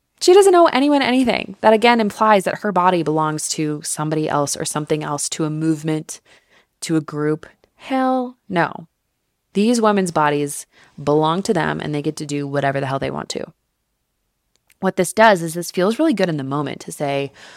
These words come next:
"Well, so-and-so looks like me and she's really confident and she's celebrating it." And that can feel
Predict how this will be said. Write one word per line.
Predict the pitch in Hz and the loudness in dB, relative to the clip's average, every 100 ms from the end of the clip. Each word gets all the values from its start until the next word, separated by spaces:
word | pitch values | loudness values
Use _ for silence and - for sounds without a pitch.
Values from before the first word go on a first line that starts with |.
| - _ - | -20 _ -4
"Well, | 151 147 143 - | 0 0 0 -4
so-and-so | - 160 175 160 | -2 -2 0 -2
looks | 151 151 - | -2 -4 -4
like | 147 - | -6 -6
me | 143 143 | -8 -8
and | 135 | -8
she's | 135 151 - | -6 -6 -4
really | 143 | -6
confident | 135 139 131 139 | -6 -8 -6 -8
and | 135 | -6
she's | - 143 | -8 -8
celebrating | - 151 147 143 139 135 | -2 0 0 -2 -4 -4
it." | 135 131 - _ _ _ _ _ _ - | -6 -8 -12 _ _ _ _ _ _ -4
And | 147 139 135 135 135 - _ _ - - | 0 0 0 -4 -12 -16 _ _ -14 -2
that | 156 151 | 0 0
can | 156 | -4
feel | 151 160 147 143 | -4 -2 0 -2